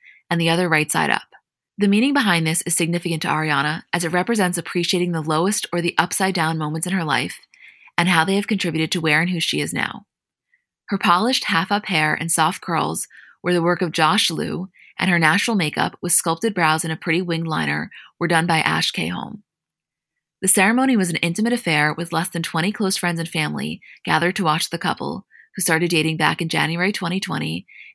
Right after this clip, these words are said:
and got engaged the following December, say, "I do," in a room aglow in candlelight. As the lyrics of Thank You Next predicted, quote, "One day I'll walk down the aisle holding hands with my mama,"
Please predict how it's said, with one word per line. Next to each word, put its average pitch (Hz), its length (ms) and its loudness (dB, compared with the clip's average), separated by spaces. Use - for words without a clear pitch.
and 170 80 -4
got 160 200 4
engaged 170 340 -2
the 165 60 -4
following 160 360 -2
December, 156 580 -4
say, 165 540 0
"I 165 140 2
do," 170 440 -4
in 180 80 0
a 175 100 2
room 180 200 2
aglow 165 380 2
in 190 100 0
candlelight. 156 580 -4
As 185 120 2
the 185 80 2
lyrics 208 340 2
of 220 100 -2
Thank 180 240 -2
You 214 80 2
Next 160 240 -2
predicted, 151 560 -4
quote, 160 300 0
"One 175 240 0
day 202 140 2
I'll 185 140 4
walk 160 200 0
down 175 200 0
the 170 100 0
aisle 151 420 0
holding 160 280 -4
hands 156 200 -2
with 170 100 -8
my 185 120 -2
mama," 156 460 -4